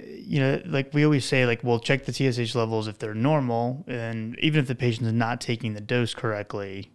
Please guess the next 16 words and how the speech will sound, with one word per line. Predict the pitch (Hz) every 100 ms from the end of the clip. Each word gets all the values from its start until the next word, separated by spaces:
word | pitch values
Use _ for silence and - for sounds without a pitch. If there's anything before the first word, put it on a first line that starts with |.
| _ _ _
I, | 110
obviously | - 110 110 104 110
it's | -
not | 117 101 98 - _
causing | 123 110 107
an | 107
issue. | 110 - - - - - - - - _ _ -
But | 131
I'm | 123 120
wondering | 117 113 113 110 107
if | 104 104 - -
taking | 135 131 123 113
it | 104
properly | 117 110 117 110 107 107 107 - -
away | 113 110
from | 107 - 110 107 104